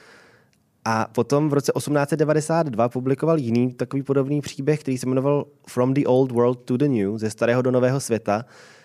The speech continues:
kde figuroval fiktivní parník jménem Majestic, který patřil společnosti White Star Line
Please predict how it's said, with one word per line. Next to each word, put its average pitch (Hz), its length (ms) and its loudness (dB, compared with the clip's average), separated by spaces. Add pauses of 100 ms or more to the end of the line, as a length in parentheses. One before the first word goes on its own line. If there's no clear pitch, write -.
(140)
kde 123 140 -4
figuroval 135 460 0
fiktivní 147 580 -4
parník 135 440 -4
jménem 147 400 2
Majestic, 117 540 0 (360)
který 135 220 -4
patřil 127 340 -2
společnosti 131 540 -2
White 123 220 0
Star 82 340 -2
Line 160 320 0